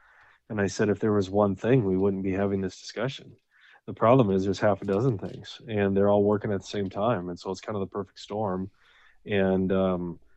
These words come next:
you know, there's, i-, it's not just this one thing in every part of, of the mule deer range, but if you figure across a range in certain areas, you have all at the same time, you might have a few drought years,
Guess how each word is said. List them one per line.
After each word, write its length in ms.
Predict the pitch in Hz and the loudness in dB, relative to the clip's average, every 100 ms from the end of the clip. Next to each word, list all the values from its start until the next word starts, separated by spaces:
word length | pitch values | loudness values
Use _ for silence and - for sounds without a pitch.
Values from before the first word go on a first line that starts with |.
| _ _ _ | _ _ _
you 160 | - 104 | -8 -6
know, 120 | 87 | -4
there's, 520 | 98 95 87 - - _ _ _ _ _ - | 0 0 0 -6 -12 _ _ _ _ _ -14
i-, 40 | |
it's 400 | 101 117 104 - | -10 -4 -4 0
not 260 | 123 113 104 | 2 2 0
just 440 | 101 120 120 - | 6 6 6 0
this 280 | 110 113 110 | 2 2 0
one 400 | 104 101 110 104 | -4 2 2 2
thing 500 | - 110 113 95 95 | -4 0 2 2 0
in 300 | 101 98 95 107 | -2 -2 -2 -4
every 260 | 101 101 | -2 -2
part 320 | 95 101 98 | -2 -2 -2
of, 140 | 98 - | -2 -4
of 220 | 98 92 | -6 -6
the 80 | 95 | -4
mule 220 | 98 98 | -2 -2
deer 160 | 95 90 | -2 -4
range, 260 | 107 107 | -4 -6
but 120 | 92 92 | -8 -12
if 100 | 98 | -12
you 80 | |
figure 460 | 92 104 98 98 90 - - - - | -14 -12 -6 -4 -4 -8 -20 -18 -14
across 420 | 98 117 107 95 | -2 2 2 2
a 60 | 101 | 0
range 360 | 101 113 104 | 2 4 2
in 120 | 92 | 0
certain 320 | 85 110 92 101 | -4 -4 -4 0
areas, 560 | 107 120 95 95 95 - - _ _ 110 | 0 2 2 0 -4 -12 -20 _ _ -2
you 100 | 110 | 2
have 320 | 107 101 98 | 6 6 4
all 300 | 107 107 127 | 2 6 6
at 60 | 120 | 4
the 140 | 95 110 | -4 -4
same 180 | 101 | -4
time, 580 | 92 113 120 95 95 101 - _ _ _ - | -4 -2 0 0 -2 -6 -12 _ _ _ -6
you 60 | |
might 220 | 101 107 92 | -2 0 0
have 400 | 104 98 95 107 | 2 4 2 -2
a 80 | 107 | -10
few 240 | - 110 | -2 0
drought 380 | 101 101 110 - | 2 4 4 4
years, 360 | 101 98 123 | 0 0 0